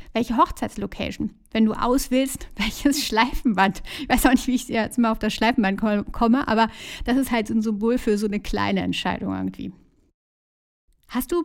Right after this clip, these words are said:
bei deiner politischen Wahl dein Bauchgefühl sprechen lassen oder hast du auch über die Konsequenzen nachgedacht?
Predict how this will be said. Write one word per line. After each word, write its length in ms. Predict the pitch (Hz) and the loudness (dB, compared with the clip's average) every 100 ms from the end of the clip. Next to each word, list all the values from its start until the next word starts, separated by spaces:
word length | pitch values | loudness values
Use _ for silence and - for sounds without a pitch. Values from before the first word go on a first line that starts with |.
| - | 2
bei 380 | 226 233 240 - | 2 2 -2 -2
deiner 260 | 220 208 196 | -2 -2 -4
politischen 600 | - 214 349 269 202 190 | -2 0 0 -2 -2 -2
Wahl 340 | 190 208 254 | -2 -2 -2
dein 240 | 220 190 185 | 0 -2 -2
Bauchgefühl 600 | - - - 269 302 294 | -6 -6 -6 -2 0 0
sprechen 420 | - 247 269 285 | -2 -4 2 2
lassen 300 | 285 294 349 415 - - - - - _ | 2 0 -2 -2 -16 -20 -20 -20 -20 _
oder 460 | 269 320 339 349 339 - | 2 4 4 4 2 0
hast 380 | 262 277 - 277 | -2 -2 -2 0
du 180 | 277 - _ | 0 -4 _
auch 440 | 233 247 294 - - _ | 0 2 0 -4 -14 _
über 140 | 262 247 | 2 2
die 100 | 254 | 0
Konsequenzen 680 | 269 247 247 208 185 185 | 2 2 0 -2 -4 -4
nachgedacht? 600 | 180 - - - - - | -6 -8 -10 -12 -12 -12